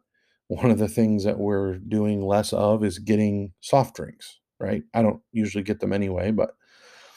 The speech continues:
um, if the kids wanna get a soft drink instead of water, then they can pony up the two bucks or whatever it is, and it helps them think through, "Hey, is this really worth it?"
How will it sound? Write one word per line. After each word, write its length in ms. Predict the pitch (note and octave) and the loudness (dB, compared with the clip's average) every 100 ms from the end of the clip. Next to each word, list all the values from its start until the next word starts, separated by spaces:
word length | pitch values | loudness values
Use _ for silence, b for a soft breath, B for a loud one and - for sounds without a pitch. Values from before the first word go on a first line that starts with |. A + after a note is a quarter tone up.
| b _ | b _
um, 440 | G2+ G2 G2 F2+ - _ _ _ _ - | 0 4 4 2 -2 _ _ _ _ -8
if 140 | G#2 | -8
the 60 | - | 0
kids 220 | A#2 G2+ | 4 4
wanna 180 | G2+ G2+ | 4 4
get 120 | G2+ | 2
a 60 | F#2+ | 2
soft 300 | D3 C#3+ - | 4 2 4
drink 340 | C#3 B2+ - | 4 4 0
instead 280 | A2 - G2+ | -4 0 2
of 60 | |
water, 480 | G2 A#2 A#2 A#2 A2+ | 6 6 6 6 4
then 200 | A2 G2 | 0 -2
they 140 | G2 F#2+ | -2 -4
can 360 | F2 F#2+ F2+ - _ - _ _ _ A#2 | -4 -4 -6 -10 _ -20 _ _ _ -20
pony 320 | - A#2 G#2+ G#2 | -2 2 4 4
up 120 | - | 0
the 60 | |
two 180 | - G#2+ | -2 -2
bucks 340 | G2 G2 F#2+ - | 2 2 0 -2
or 60 | |
whatever 260 | G2 F#2+ F#2 | 0 0 -2
it 60 | F#2 | -2
is, 240 | F#2 F#2+ | -2 -4
and 120 | F#2 | -4
it 80 | F2 | -4
helps 260 | G2+ A2 - | -4 -4 0
them 200 | G2+ F#2 | -2 0
think 300 | A2 G2 - | -4 -4 -2
through, 400 | A2+ A2 G#2+ G2+ B B | 2 4 2 -2 B B
"Hey, 180 | - A2 | 4 6
is 100 | F#2 | 6
this 200 | F#2+ - | 0 0
really 180 | G#2+ A2 | 2 6
worth 260 | D3 E3 | 8 6
it?" 100 | - | 4